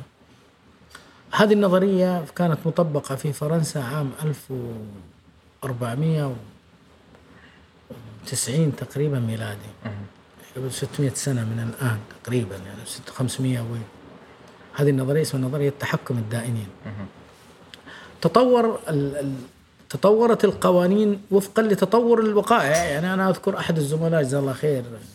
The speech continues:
Speaker 1: كتب تغريدة قال: "إذا أردت أن تعرف القانون، اعرف التاريخ."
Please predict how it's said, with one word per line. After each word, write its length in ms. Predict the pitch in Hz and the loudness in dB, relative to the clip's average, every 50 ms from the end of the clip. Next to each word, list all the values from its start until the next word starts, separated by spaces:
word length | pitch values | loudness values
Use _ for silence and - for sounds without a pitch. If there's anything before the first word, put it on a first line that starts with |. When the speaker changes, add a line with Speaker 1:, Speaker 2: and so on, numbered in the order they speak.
| - - | -10 -4
Speaker 1:
كتب 280 | - 156 - 151 123 - | -2 0 0 0 0 0
تغريدة 380 | 147 131 135 151 156 143 135 135 131 151 | -2 0 2 2 2 2 0 -2 -2 -2
قال: 100 | 147 139 | -2 -2
"إذا 260 | 139 147 156 165 156 165 | -2 -2 -2 -2 0 2
أردت 240 | 180 175 180 - | 2 0 2 0
أن 120 | 165 151 - | -2 0 0
تعرف 280 | 175 175 175 160 139 | 0 0 2 2 0
القانون، 380 | 156 147 - - 170 185 185 165 | 0 -4 -2 -4 -2 0 0 0
اعرف 180 | 147 143 127 - | 0 -2 -4 -6
التاريخ." 520 | - - 143 131 127 113 101 - - - | -4 -2 0 0 0 -2 -4 -6 -10 -14